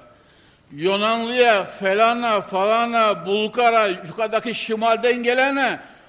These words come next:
ayyaşlar ve sarhoşlarla karşı çıkamazsın. İnançlı, çelik pençeli memleket evladına "Ben varım." diyecek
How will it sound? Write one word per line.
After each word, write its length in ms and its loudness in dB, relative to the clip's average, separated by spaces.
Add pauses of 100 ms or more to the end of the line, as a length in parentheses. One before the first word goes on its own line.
(460)
ayyaşlar 720 0
ve 120 -2
sarhoşlarla 920 -2
karşı 340 -4
çıkamazsın. 840 -4 (380)
İnançlı, 800 0 (280)
çelik 720 0
pençeli 560 0
memleket 640 -2
evladına 760 2
"Ben 300 4
varım." 320 4
diyecek 440 4